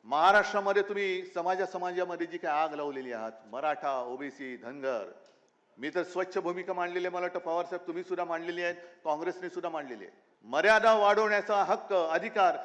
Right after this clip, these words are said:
हा राज्य सरकारला नाही आहे. मराठा मराठे तर मध्ये आगी आणि त्या आगीवरती म्हणजे तुम्ही घरांच्या होळ्या पेटून त्याच्यावर तुमच्या पोळ्या भाजतात. आणि मग जसं वक्फ बोर्डाचं तुम्ही बिल आणलं, मी आज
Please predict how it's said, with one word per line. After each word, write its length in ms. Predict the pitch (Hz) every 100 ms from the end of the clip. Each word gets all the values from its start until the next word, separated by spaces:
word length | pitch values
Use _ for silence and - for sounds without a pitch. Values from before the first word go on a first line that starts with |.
| -
हा 80 | 175
राज्य 280 | 180 185 196
सरकारला 420 | 202 - 185 185
नाही 260 | 175 180 165
आहे. 640 | 107 - - _ _ 196
मराठा 360 | 185 202 208 220
मराठे 360 | 214 220 214
तर 160 | 202 185
मध्ये 220 | 175 156
आगी 240 | 135 113 92 _ _
आणि 100 | 147 160
त्या 100 | 170
आगीवरती 720 | 120 131 208 196 180 175 139
म्हणजे 220 | 127 165
तुम्ही 240 | 185 185 165
घरांच्या 420 | 135 170 180 180 -
होळ्या 220 | 139 180
पेटून 340 | 180 160 170
त्याच्यावर 280 | 156 143 160
तुमच्या 220 | 165 151
पोळ्या 340 | 143 123 131 196
भाजतात. 480 | 151 - 127 101 92 - _ _ _ _ _ _ - _ _ _ _ _ _ _ _ _ -
आणि 160 | 208
मग 120 | 247 262
जसं 280 | 233 269
वक्फ 240 | 214 226 254
बोर्डाचं 380 | 254 254 254 240
तुम्ही 240 | 240 240
बिल 220 | 180 247
आणलं, 360 | 214 170 147 208 - - - _ _ _ _ _ -
मी 100 |
आज 140 | 208